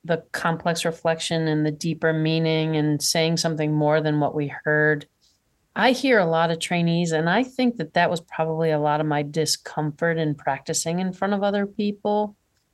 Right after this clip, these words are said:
was that you're creating a hypothesis and guessing at the underlying meaning. And I hear a lot of, a lot of folks learning it or practicing it, maybe for the first time.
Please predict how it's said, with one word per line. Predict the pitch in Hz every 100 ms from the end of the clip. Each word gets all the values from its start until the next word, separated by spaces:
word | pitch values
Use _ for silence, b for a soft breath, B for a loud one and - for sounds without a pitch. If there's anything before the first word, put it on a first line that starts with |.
| _ -
was | 190
that | 202 -
you're | 196
creating | 185 - 180 180 185 175
a | 156
hypothesis | 160 160 _ 160 156 175 170 220 220 226 - - _ _ _ _ _ _ _ _ _ _ -
and | 185 175 170 -
guessing | 214 208 - 175 160
at | 151 - _ _ _
the | 170
underlying | 175 170 160 156 151 156 156
meaning. | 156 160 202 233 240 b b -
And | 180
I |
hear | 196 240 240
a |
lot | 180 180 196
of, | 196
a | - _ _ _ 180
lot | 180 190
of | 185
folks | 185 180 175 165
learning | 165 175 180 175
it | 175
or | 165
practicing | 156 160 156 - 170 175 170
it, | 170 165 -
maybe | 165 165 196 226
for | 226
the | 269 311
first | 339 349 -
time. | 349 359